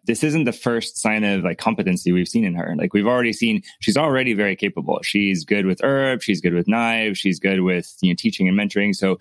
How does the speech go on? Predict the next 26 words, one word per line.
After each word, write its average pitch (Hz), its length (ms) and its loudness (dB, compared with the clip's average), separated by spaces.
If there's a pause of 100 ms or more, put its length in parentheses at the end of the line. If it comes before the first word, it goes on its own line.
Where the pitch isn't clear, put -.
(160)
she's - 200 -2
already, 120 760 0
like, 95 160 0
strong. 90 460 0 (320)
And 101 120 4
so, 104 600 0 (480)
like, 98 220 2
not 113 200 0
needing 113 600 2
this 104 320 -4
magic 107 320 0
stuff 101 280 -2
to, 101 180 0
like, 95 160 0
make 95 180 0
her 95 80 0
special 87 360 -2
'cause 92 140 -2
she's 87 160 0
already 87 240 0
special. - 560 -4
And 87 400 2 (360)
that's 90 180 -2
been 87 180 2
set 82 180 0
up 82 100 -2